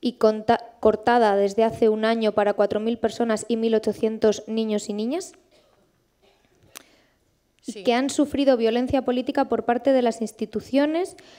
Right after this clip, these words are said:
Speaker 1: pero también del patriarcado. Solo piden luz y contratos.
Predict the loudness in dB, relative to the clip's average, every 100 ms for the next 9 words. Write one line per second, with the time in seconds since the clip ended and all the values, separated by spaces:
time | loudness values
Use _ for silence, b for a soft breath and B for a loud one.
0 | B 0 2 2 2 0 0 2 0 0
1 | 0 0 -2 0 0 0 0 2 2 2
2 | 0 0 4 6 6 2 -4 0 0 0
3 | 0 0 -4 -10